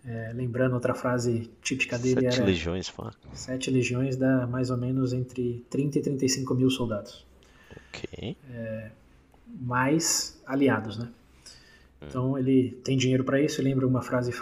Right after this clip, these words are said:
Speaker 1: talvez a frase mais famosa dele é que é: "Você só é rico de verdade se você pud-, puder ter o seu próprio exército."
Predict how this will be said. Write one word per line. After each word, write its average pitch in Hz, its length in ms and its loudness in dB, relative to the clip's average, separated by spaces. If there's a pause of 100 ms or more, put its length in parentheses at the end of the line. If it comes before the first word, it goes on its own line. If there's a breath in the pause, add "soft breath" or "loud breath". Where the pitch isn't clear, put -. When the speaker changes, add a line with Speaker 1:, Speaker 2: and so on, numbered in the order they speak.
(160)
Speaker 1:
talvez 127 240 0
a 131 60 0
frase 131 260 2
mais 131 200 2
famosa 131 420 2
dele 127 240 4
é 131 40 2
que 131 140 -6
é: 127 180 -2
"Você 120 260 -2
só - 120 2
é 123 40 6
rico 123 240 2
de 135 80 0
verdade 123 420 2
se - 100 -6
você 131 200 -2
pud-, 127 280 -4 (120)
puder 123 260 0 (180)
ter 147 360 2
o 131 60 -6
seu 123 180 -4
próprio 120 320 0
exército." 117 420 -6